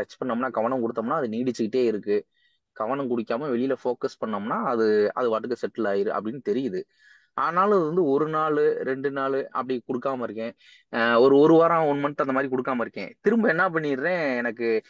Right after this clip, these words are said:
அஹ், சிச்சுவேஷன்ல அந்த phys-, பிசிக்கலா health wise ஏதாவது issue ஆச்சுனாலோ, இல்ல ஏதாவது சேராத சாப்பிட்டோம் அப்படின்னா கூட ஒரு மாதிரி ஆகி பயந்துடுறேன். நமக்கு வந்து எதுவும் ஆயிருமோ, வச்சிருமோ அப்படின்ற மாதிரி ஒரு fear உணர்வு வந்துருது.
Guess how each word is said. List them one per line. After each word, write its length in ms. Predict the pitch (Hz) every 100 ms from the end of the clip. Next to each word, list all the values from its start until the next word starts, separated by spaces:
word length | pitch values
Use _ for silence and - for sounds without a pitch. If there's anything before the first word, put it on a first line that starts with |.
| - _
அஹ், 160 | 127 123
சிச்சுவேஷன்ல 600 | 147 143 165 147 151 135
அந்த 160 | 123 123 139
phys-, 300 | 123 _ 131
பிசிக்கலா 640 | - 143 156 151 143 127 117
health 160 | 139 139
wise 300 | 139 139 139
ஏதாவது 380 | 123 127 120
issue 340 | - 131 120 107
ஆச்சுனாலோ, 520 | - 107 101 101 104 - _ _ _ -
இல்ல 400 | 117 113 110 107
ஏதாவது 400 | 113 117 123 120
சேராத 600 | - 123 123 123 117 110
சாப்பிட்டோம் 240 | 110 110 110
அப்படின்னா 300 | 104 107 104
கூட 180 | 117 147
ஒரு 100 | 117
மாதிரி 440 | 107 113 117 117
ஆகி 340 | 107 104 127
பயந்துடுறேன். 680 | 107 107 120 120 110 - 92 _ _ _ _ _ _ _ _ _ _ _ _
நமக்கு 320 | 117 113 120
வந்து 100 | 120
எதுவும் 200 | 117 110
ஆயிருமோ, 300 | 113 110 104
வச்சிருமோ 240 | - 107
அப்படின்ற 260 | 101 104 101
மாதிரி 200 | 113 113
ஒரு 140 | 104 -
fear 140 | 113
உணர்வு 380 | 104 95 92 90
வந்துருது. 300 | 87 85